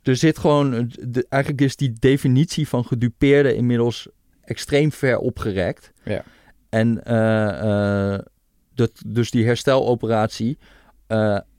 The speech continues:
Speaker 1: als je dus nu, maar er ko-, worden, ko-, worden alleen maar nieuwe regelingen aan toegevoegd. Dus het
Speaker 2: Ja.
Speaker 1: bleef niet bij die dertigduizend euro.
Speaker 2: Ja.
Speaker 1: Nu is het ook zo dat als jij een kind, jouw kinderen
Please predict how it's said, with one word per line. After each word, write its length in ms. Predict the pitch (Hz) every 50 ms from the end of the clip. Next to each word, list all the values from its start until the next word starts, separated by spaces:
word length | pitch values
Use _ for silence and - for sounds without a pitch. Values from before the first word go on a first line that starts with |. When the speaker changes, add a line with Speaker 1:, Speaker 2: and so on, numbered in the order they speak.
| _
Speaker 1:
als 260 | - 123 139 143 -
je 80 | - 131
dus 180 | 117 120 107 -
nu, 220 | 127 123 117 107
maar 200 | - 117 117 120
er 80 | 127 127
ko-, 100 | - 156
worden, 220 | 127 139 139 135 135
ko-, 120 | - 151
worden 220 | 113 127 131 135 120
alleen 200 | 131 135 139 143
maar 100 | 135 123
nieuwe 440 | 131 143 170 185 156 120 104 123 - _
regelingen 540 | - 120 123 135 139 - - 123 117 117 101
aan 120 | 104 113
toegevoegd. 560 | - - 180 - - - - - 101 - - -
Dus 120 | 117 110
het 80 | - 117
Speaker 2:
Ja. 60 | -
Speaker 1:
bleef 220 | 123 135 160 160
niet 120 | 156 127 104
bij 100 | 107 101
die 140 | 101 107 101
dertigduizend 600 | 117 113 113 - 127 107 113 110 113 117 120 -
euro. 340 | 139 151 139 104 95 95 98 - - -
Speaker 2:
Ja. 140 | - - - -
Speaker 1:
Nu 200 | 117 123 143 151
is 100 | 135 -
het 120 | - -
ook 200 | 120 123 117 -
zo 220 | - 113 104 101 110
dat 180 | 117 107 -
als 160 | 101 104 104 -
jij 200 | 104 101 101 98
een 120 | 104 - -
kind, 260 | - 143 156 165 151 -
jouw 260 | - 123 113 110 113 -
kinderen 520 | - 165 160 156 135 101 92 - - 196